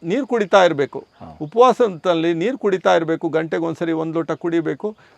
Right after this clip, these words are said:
Speaker 1: ಉಪವಾಸದ ಟೈಮಲ್ಲಿ ರೆಸ್ಟ್ ತಗೋಬೇಕು. ಬಹಳಷ್ಟು ಜನ ಏನ್ ಮಾಡ್ತಾರೆ, ಉಪವಾಸ ಅಂತ ಹೇಳಿ ಕಾಫಿ ಟೀ ಕುಡಿತಾ ಇರ್ತಾರೆ,
Speaker 2: ಹೌದು.
Speaker 1: ಇಲ್ಲ ಇನ್ನೇನೋ ಜ್ಯೂಸ್ ಕುಡಿತಾ ಇರ್ತಾರೆ,
Speaker 2: ಹೌದು.
Speaker 1: ಇನ್ನೇನೋ ಬಿಸ್ಕೆಟ್ ತಿಂತಾ ಇರ್ತಾರೆ.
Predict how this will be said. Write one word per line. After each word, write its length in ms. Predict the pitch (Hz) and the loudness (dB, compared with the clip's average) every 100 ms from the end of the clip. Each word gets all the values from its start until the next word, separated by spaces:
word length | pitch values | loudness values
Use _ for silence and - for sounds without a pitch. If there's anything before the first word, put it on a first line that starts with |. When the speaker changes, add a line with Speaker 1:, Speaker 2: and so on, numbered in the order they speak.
| 170 | -10
Speaker 1:
ಉಪವಾಸದ 500 | 156 285 233 226 190 | -2 4 4 4 0
ಟೈಮಲ್ಲಿ 420 | 190 185 175 160 | 0 0 0 2
ರೆಸ್ಟ್ 280 | 151 165 - | 0 -2 0
ತಗೋಬೇಕು. 600 | 233 196 170 160 214 - _ _ 185 | 2 2 0 -2 -6 -8 _ _ 4
ಬಹಳಷ್ಟು 320 | 226 226 202 | 6 6 4
ಜನ 140 | 214 | 2
ಏನ್ 220 | 202 202 | 2 2
ಮಾಡ್ತಾರೆ, 360 | 190 175 196 190 | 0 0 -2 0
ಉಪವಾಸ 440 | 196 190 240 202 | 0 2 4 4
ಅಂತ 180 | 220 185 | 2 0
ಹೇಳಿ 220 | 185 226 | 0 0
ಕಾಫಿ 300 | 214 208 233 | 4 2 2
ಟೀ 160 | 190 185 | 0 -2
ಕುಡಿತಾ 420 | 180 151 131 131 | -2 -6 -4 -6
ಇರ್ತಾರೆ, 240 | 123 - 190 | -6 -8 -8
Speaker 2:
ಹೌದು. 420 | 185 170 185 214 | -8 -10 -6 0
Speaker 1:
ಇಲ್ಲ 180 | 220 220 | 6 6
ಇನ್ನೇನೋ 380 | 208 214 214 | 6 2 0
ಜ್ಯೂಸ್ 220 | 175 214 - | 0 0 0
ಕುಡಿತಾ 440 | 202 170 165 156 | 0 0 0 0
ಇರ್ತಾರೆ, 320 | 131 - 127 | 0 -6 -10
Speaker 2:
ಹೌದು. 320 | 127 _ 117 | -12 _ -12
Speaker 1:
ಇನ್ನೇನೋ 300 | 190 220 226 | -2 0 2
ಬಿಸ್ಕೆಟ್ 420 | 196 196 - 220 170 | 2 -2 2 2 2
ತಿಂತಾ 280 | 185 185 165 | -2 2 0
ಇರ್ತಾರೆ. 420 | 143 147 135 | 0 -6 -8